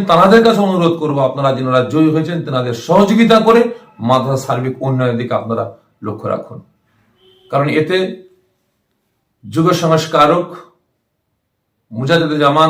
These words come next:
দাদা পীর রহমতুল্লাহ আলাইহের নাম জড়িত আছে, সেদিকে লক্ষ্য করে আপনারা কাজ করবেন। বিশেষ করে আমি ফুরফুরা দরবার শরীফের পীরজাদা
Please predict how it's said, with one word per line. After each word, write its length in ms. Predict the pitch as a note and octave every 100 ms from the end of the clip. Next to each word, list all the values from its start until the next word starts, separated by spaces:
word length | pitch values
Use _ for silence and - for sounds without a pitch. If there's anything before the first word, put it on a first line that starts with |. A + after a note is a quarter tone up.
| C#3
দাদা 160 | D3 D3
পীর 120 | D3+
রহমতুল্লাহ 540 | C#3 C#3 C#3 D3 C3+ B2+
আলাইহের 400 | C3+ D3 C3+ D#3+ D#3 - _ _ A2+ B2+
নাম 140 | C3 B2
জড়িত 280 | B2 C3+ C#3 D3+ C#3
আছে, 200 | C3+ E3 E3+ - _ - _ _ _ _ _ _
সেদিকে 340 | - E3+ G3+ G3 C#3
লক্ষ্য 200 | - C3+
করে 100 | C3+ A#2
আপনারা 240 | A#2+ A#2 A2+
কাজ 120 | G2 -
করবেন। 300 | G#2 G2 G2 - - _ _ _ _ B2+
বিশেষ 240 | C3 D#3+ E3
করে 140 | C#3+ C3
আমি 100 | D3+ C#3+
ফুরফুরা 340 | D3+ C#3 C#3 C3
দরবার 240 | C3 C#3+
শরীফের 280 | D3 B2+ C3 -
পীরজাদা 340 | B2 B2 B2+